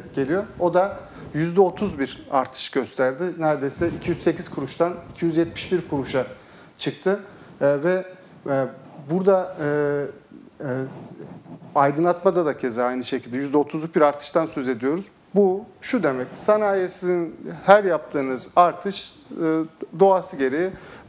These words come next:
e, bu kapsamdaki, e, herkese yansıyacak. E, ve, e, bunun ikinci bir sıkıntısı da öngörülemediği için,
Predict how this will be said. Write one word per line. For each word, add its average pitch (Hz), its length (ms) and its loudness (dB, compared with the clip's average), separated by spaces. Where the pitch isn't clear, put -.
e, 147 260 2
bu 180 280 0
kapsamdaki, 147 840 2
e, 143 340 2
herkese 180 500 4
yansıyacak. 170 680 -2
E, 151 60 2
ve, 180 220 2
e, 156 400 -2
bunun 190 240 2
ikinci 190 440 0
bir 160 260 -2
sıkıntısı - 540 0
da 202 200 0
öngörülemediği 180 800 2
için, 151 200 -8